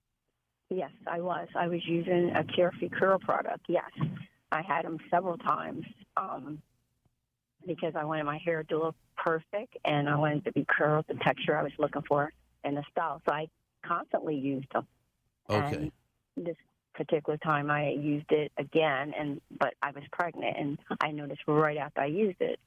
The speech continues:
Speaker 1: I, the baby immediately died.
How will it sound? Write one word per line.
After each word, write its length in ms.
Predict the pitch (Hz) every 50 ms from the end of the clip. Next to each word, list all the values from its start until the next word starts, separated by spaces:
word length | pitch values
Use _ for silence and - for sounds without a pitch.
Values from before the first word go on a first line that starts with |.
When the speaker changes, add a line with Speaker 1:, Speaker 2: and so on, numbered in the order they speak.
| _ _ _ _ - -
Speaker 1:
I, 220 | 147 143 147 156 _ _ _ _
the 80 | - 135
baby 480 | 139 147 147 143 - 139 135 135 135 -
immediately 520 | - 151 151 160 151 - - - - -
died. 340 | - - 113 101 95 85 -